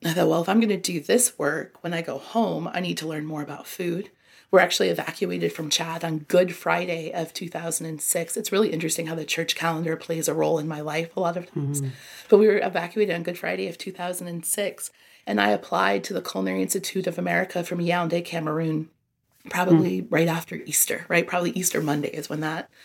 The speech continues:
Speaker 1: when the application went in. And so I went there not to be a chef.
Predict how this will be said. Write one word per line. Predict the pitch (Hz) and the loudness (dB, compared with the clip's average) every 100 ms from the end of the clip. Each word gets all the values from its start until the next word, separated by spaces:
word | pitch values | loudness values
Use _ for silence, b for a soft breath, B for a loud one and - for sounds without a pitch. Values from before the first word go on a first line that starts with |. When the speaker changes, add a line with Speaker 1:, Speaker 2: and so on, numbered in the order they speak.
| b b | b b
Speaker 1:
when | 175 | 2
the | 170 | 4
application | 165 170 180 170 160 185 | 4 0 -6 -4 -4 -4
went | 170 170 | -4 -4
in. | 170 165 b b b b - | -4 -8 b b b b 6
And | 220 | 8
so | 240 | 8
I | 214 | 6
went | 226 214 - | 6 2 -2
there | 185 190 190 165 | 2 2 2 -2
not | 180 170 - | -2 -4 -6
to | 185 | -6
be | 226 | -2
a | 214 | 0
chef. | - 147 170 - | -2 -4 -10 -16